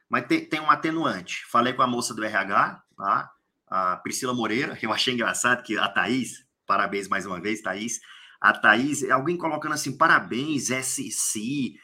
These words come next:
S I e tal", e depois eu entendi, C E O com S, né? Entendi aí, <laughs> "Parabéns, C E O" com S, viu? É, mas, assim, a moça do R H, Saulo, do Razão, a Priscila Moreira,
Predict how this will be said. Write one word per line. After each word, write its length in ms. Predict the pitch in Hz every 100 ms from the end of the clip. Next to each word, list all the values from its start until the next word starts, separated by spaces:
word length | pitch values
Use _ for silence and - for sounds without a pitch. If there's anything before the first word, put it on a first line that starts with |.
| _
S 320 | 113 120 -
I 260 | 117 117 156
e 60 | -
tal", 140 | 123
e 40 |
depois 300 | 143 147 160
eu 60 | 165
entendi, 340 | 165 160 131
C 480 | 117 - - 160 185
E 60 | 156
O 280 | 143 156 139
com 200 | 135 113
S, 400 | 110 110 - 95
né? 320 | 110 160 - _ _ _
Entendi 480 | - 101 117 110 107
aí, 220 | 110 104
<laughs> 60 | 110
"Parabéns, 500 | 117 120 - 113 120
C 160 | - 127
E 80 |
O" 180 | 107 110
com 160 | 110 110
S, 380 | 95 117 - 90
viu? 280 | 90 127 - _ - _ _ _ -
É, 600 | 104 104 101 98 95 95
mas, 420 | 107 113 117 117
assim, 640 | 135 - 131 123 117 113 -
a 320 | 120 113 113
moça 320 | 123 156 170
do 80 | 139
R 140 | 127
H, 360 | 113 98 127 135
Saulo, 400 | - 113 95 92
do 160 | 95 95
Razão, 380 | 98 87 135
a 40 | 120
Priscila 380 | - 107 120 113
Moreira, 500 | 101 107 139 104